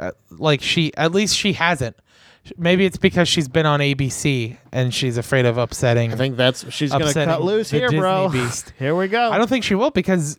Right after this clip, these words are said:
Speaker 1: what Disney has shown is, like, you fucking step out of line and we will cut you.
Speaker 2: You think so?
Speaker 1: <laughs> I mean, look at the people
Speaker 2: For,
Speaker 1: they
Speaker 2: for
Speaker 1: have
Speaker 2: a lesbian
Speaker 1: fired.
Speaker 2: lady?
Speaker 1: But look at the people who they have fired already for things they
Speaker 2: A
Speaker 1: said.
Speaker 2: lesbian lady. That's a, that's redundant, right?
Speaker 1: Yeah.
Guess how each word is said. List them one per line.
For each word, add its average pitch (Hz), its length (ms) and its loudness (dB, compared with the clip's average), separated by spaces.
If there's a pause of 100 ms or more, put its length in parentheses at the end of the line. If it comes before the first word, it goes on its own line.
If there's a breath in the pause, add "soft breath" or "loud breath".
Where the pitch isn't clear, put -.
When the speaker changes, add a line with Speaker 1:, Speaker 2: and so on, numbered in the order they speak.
(120)
Speaker 1:
what 165 320 -2
Disney 185 340 2
has 185 160 2
shown 220 320 2
is, 147 140 2
like, 139 240 0
you 139 100 0
fucking 160 360 -2
step - 260 -2
out 143 140 2
of 123 100 -2
line 135 260 -2
and 107 140 -4
we 143 160 4
will 127 260 2
cut - 300 -4
you. - 260 -10
Speaker 2:
You 180 120 4
think 135 160 0
so? 220 280 2
Speaker 1:
<laughs> - 1120 -20
I - 120 -6
mean, 190 420 2
look 196 160 0
at 240 120 0
the 226 100 0
people 214 260 0
Speaker 2:
For, 180 60 2
Speaker 1:
they 196 100 2
Speaker 2:
for 175 140 -2
Speaker 1:
have 208 140 2
Speaker 2:
a 160 40 0
lesbian 185 520 2
Speaker 1:
fired. 190 60 -2
Speaker 2:
lady? 208 460 0 (880 soft breath)
Speaker 1:
But 190 140 0
look 196 160 0
at 196 140 -2
the 208 120 0
people 208 260 2
who 208 100 4
they 190 140 2
have 196 320 0
fired 135 400 2
already 151 400 2
for 131 220 -2
things 117 320 -2
they 110 140 -4
Speaker 2:
A - 20 -12
Speaker 1:
said. 117 160 -6
Speaker 2:
lesbian 117 360 -2
lady. 104 260 -8
That's 107 240 -8
a, 107 60 -8 (280)
that's - 180 -2
redundant, 101 380 -6
right? 107 120 -4
Speaker 1:
Yeah. 110 200 4